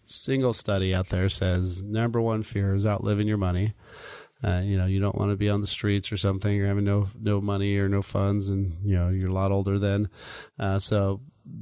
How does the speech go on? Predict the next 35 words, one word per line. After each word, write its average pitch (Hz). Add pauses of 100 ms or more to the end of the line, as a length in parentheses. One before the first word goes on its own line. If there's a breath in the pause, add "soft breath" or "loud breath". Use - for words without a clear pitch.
you 117
know, 92
those 95
guaranteed 117
for 101
life 113
type 110
products 135
that 104
can 98
solve 107
a 104
lot 95
of 104
that 101
issue. 107 (560 loud breath)
Uh, 95
probably 156
the 113
number 117
two 123
one 117
is, 95
is 101
healthcare. 101 (680 loud breath)
Uh, 92
the 98
healthcare 120
costs 113
are 95
getting 98
huge. 98
I 95
mean, 92
just 95